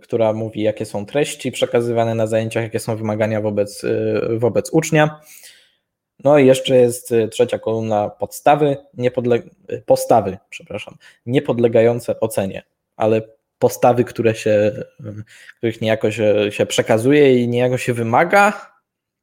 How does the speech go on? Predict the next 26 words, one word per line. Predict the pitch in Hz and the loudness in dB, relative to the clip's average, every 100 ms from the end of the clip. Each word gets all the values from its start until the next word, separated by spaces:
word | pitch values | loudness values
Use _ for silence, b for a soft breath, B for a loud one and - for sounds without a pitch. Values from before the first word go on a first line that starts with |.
| 185 _ - | _ _ -14
niby, | 131 135 143 170 165 | -4 -4 2 4 6
ale | 131 131 | 6 4
się | 127 127 | 2 -2
nie | 120 | -2
ocenia. | 104 139 147 160 151 147 B B B B B B | 0 2 2 4 4 2 B B B B B B
Wiemy, | - 135 139 | -6 -2 2
jak | 120 - | 0 0
to | 101 | -4
jest, | 87 - - | -6 -10 -12
nie? | 113 135 _ _ _ | -10 -12 _ _ _
Że, | 110 104 107 | -6 -6 -6
że | 110 | -8
się | - | -6
wymaga, | 107 107 123 123 | -6 -4 -2 0
ale | 113 110 | 0 0
się | 117 | -4
nie | 104 | -6
ocenia. | 104 95 87 - _ b b b b b b _ | -6 -10 -16 -20 _ b b b b b b _
E, | 110 107 104 101 98 - - | -2 2 2 0 -2 -8 -16
natomiast | 107 104 127 123 120 113 - | -18 -6 -4 -2 -2 -4 -6
jakie | 123 131 131 | -4 0 0
tu | 123 | -2
są | - 120 | -4 -6
konkretne, | 110 107 131 139 - 120 147 - - | -6 -10 -2 -4 -2 -2 -2 -6 -8
e, | 120 117 | -6 -4
przykłady, | 117 - - 139 113 120 165 | -8 -14 -6 -2 0 0 -2